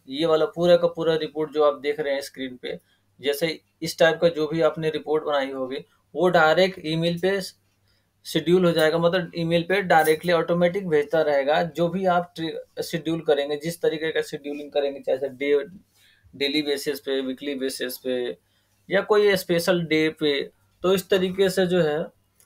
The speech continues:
आप कर सकते हैं। तो चलिए सबसे पहले हम इसको, अ, ये dashboard है, अब इसको email कैसे करेंगे,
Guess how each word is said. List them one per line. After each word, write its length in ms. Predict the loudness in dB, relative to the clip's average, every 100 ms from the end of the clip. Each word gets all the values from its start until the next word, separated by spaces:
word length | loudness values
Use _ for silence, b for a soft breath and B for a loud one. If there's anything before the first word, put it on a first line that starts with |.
| -2
आप 240 | 2 2 4
कर 160 | 4 6
सकते 360 | 2 0 0
हैं। 300 | 0 -2 -8 _ _ -4
तो 80 | -2
चलिए 380 | 2 2 4 2
सबसे 300 | 2 0 0
पहले 340 | 4 6 6
हम 220 | 4 0
इसको, 380 | -2 -6 -4 -2 -2
अ, 600 | -4 -2 2 2 2 -2 _ _ _ -2
ये 100 | 4
dashboard 480 | 6 4 4 2 2
है, 140 | 0
अब 240 | 0 -2
इसको 240 | -2 -2 0
email 380 | 0 -2 -4 2
कैसे 280 | 2 2
करेंगे, 500 | 0 0 0 -2 -6